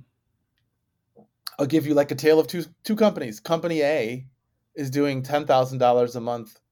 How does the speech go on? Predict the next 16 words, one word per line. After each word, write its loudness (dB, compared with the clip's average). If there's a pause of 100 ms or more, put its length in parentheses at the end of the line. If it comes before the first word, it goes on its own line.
in -8
revenue, -2 (880)
but 2
I 0
think -8
the -8
ceiling -6
for -8
that -4
business -8
is -16
five -4
million -12
dollars -6
a -12
year. -12